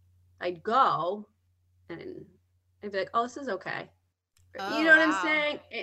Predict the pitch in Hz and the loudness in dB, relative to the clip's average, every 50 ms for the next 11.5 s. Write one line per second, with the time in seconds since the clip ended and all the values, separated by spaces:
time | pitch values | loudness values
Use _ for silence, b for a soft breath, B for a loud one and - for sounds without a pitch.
0 | - - 254 233 269 294 339 - 339 359 381 349 - - 277 277 269 - 330 359 | -2 -2 -2 0 6 10 12 12 12 10 8 4 4 4 2 2 2 -4 -4 -2
1 | 339 330 285 254 220 254 247 214 226 240 247 262 277 254 240 - - - 302 262 | 0 2 0 0 0 -2 -2 -2 0 0 0 0 0 0 -4 -6 -4 -4 -6 -4
2 | 254 254 247 220 220 208 208 220 240 277 302 - - - - - 233 233 233 269 | -2 -2 -2 -2 -2 -2 -4 -2 0 0 0 0 -2 -10 -12 -10 -6 -2 0 0
3 | 277 262 - 320 302 277 254 233 226 220 208 185 170 156 156 151 - 151 170 - | 0 0 0 -2 -2 0 0 0 0 0 0 -2 -4 -6 -8 -8 -8 -8 -8 -8
4 | - 160 151 - 123 160 160 170 170 - - - 170 151 - - - - - - | -10 -12 -10 -10 -8 -6 -4 -4 -4 -6 -6 -10 -10 -8 -8 -10 -10 -10 -12 -16
5 | 156 _ _ _ _ - - 165 165 160 165 220 220 - 202 202 208 208 208 214 | -20 _ _ _ _ -10 -4 -2 0 0 0 -2 -4 -6 -6 -6 -4 -4 -6 -6
6 | 208 208 202 - 226 220 226 240 233 226 233 233 220 214 208 185 185 180 175 170 | -8 -10 -12 -12 -14 -12 -8 -6 -6 -6 -6 -6 -8 -8 -6 -6 -6 -4 -4 -6
7 | 165 160 - - - 220 202 202 196 220 240 254 254 262 254 262 254 240 208 190 | -8 -10 -14 -14 -12 -8 -6 -4 -4 -4 -4 -4 -6 -6 -6 -6 -6 -6 -6 -6
8 | 185 175 170 180 - 214 220 226 233 233 240 240 233 233 226 226 220 233 214 214 | -6 -6 -8 -6 -4 -4 -4 -4 -6 -6 -6 -4 -4 -6 -6 -8 -8 -8 -8 -8
9 | 214 214 226 233 226 226 226 226 240 240 226 214 202 202 190 180 - - - 190 | -8 -10 -12 -8 -6 -4 -4 -2 -2 -4 -4 -6 -6 -10 -10 -12 -12 -12 -12 -12
10 | 190 190 190 175 160 - - 196 190 - - - - - - 202 190 190 190 180 | -12 -12 -12 -14 -14 -14 -14 -16 -16 -16 -18 -20 -20 -18 -14 -14 -12 -12 -12 -12
11 | 185 190 180 175 180 165 - - - | -8 -6 -4 -4 -4 -4 -8 -12 -18